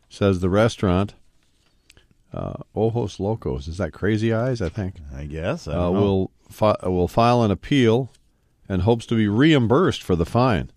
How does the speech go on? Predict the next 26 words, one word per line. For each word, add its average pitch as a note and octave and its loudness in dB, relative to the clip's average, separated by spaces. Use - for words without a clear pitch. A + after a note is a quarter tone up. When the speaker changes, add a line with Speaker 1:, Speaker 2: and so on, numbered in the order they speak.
Speaker 1:
Waitresses G2 -2
wear G2 2
T-shirts A2+ 0
that G2+ 2
are F2+ 2
cut - -2
into F#2 -4
tank B2 -2
tops G2+ 0
and F2 -2
short A#2+ 0
skirts. - -2
The G2 -12
city F#2 -4
says F2 -2
it's - -14
a E2+ -4
violation F#2+ 0
of D2+ -6
the D#2 -8
dress G#2 0
code F2+ -2
for E2+ -10
people F#2+ -6
handling G#2 -2
food. B2+ -2